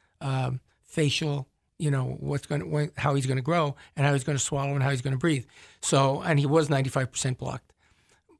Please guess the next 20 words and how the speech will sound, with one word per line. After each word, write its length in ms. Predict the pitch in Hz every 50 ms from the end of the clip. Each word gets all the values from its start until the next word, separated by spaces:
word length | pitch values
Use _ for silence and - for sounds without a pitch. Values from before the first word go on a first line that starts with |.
| _ -
But 240 | 180 180 156 139 -
just 260 | - 180 190 - -
because 340 | 247 202 - 190 180 160 156
you 120 | 175 160
get 200 | 151 160 147 147
an 120 | 143 147
adenoids 560 | 151 170 196 190 185 165 147 143 143 127 120 131
out 300 | 127 127 131 151 - - _ -
and 160 | 143 139 139
you're 80 | 143
not 160 | 156 151 123 123
blocked 260 | 151 170 208 214 -
anymore 380 | 160 147 139 135 131 135 135 - _ _ _ _ -
doesn't 260 | - 147 123 147 147
mean 160 | 147 147 147
you're 100 | 143 143
using 300 | 143 147 147 127 139 135
your 100 | 131 135
nose, 380 | 143 165 170 151 147 151 - - - _ - - - _ -
because 520 | 156 147 - 170 156 151 151 135 - -